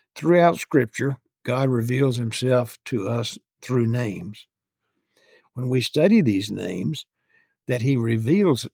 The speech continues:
to us in the Bible, we, we have a better understanding of the depth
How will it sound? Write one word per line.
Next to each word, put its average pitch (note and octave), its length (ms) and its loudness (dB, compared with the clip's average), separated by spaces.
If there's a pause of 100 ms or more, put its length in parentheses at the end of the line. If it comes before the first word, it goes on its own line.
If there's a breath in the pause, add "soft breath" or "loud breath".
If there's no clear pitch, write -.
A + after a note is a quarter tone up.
(140)
to A2+ 220 -2
us B2 240 -2
in A#2+ 100 -4
the A2+ 80 -4
Bible, C3+ 560 -2
we, B2+ 320 -2 (220)
we C#3 140 -4
have C3+ 220 -2
a A2+ 60 -2
better D3 420 0
understanding C#3 960 -2 (300 soft breath)
of B2+ 240 -6
the A#2+ 100 -2
depth C3 680 0